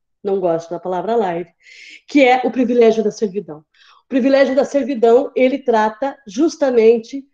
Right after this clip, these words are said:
dessa questão da uberização, dessa questão de que poder trabalhar, por exemplo, na Uber é um privilégio.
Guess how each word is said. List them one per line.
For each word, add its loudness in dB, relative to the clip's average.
dessa 0
questão 0
da 2
uberização, -6
dessa -2
questão -2
de -8
que -12
poder 2
trabalhar, 0
por 2
exemplo, 0
na -4
Uber -4
é 2
um 0
privilégio. -4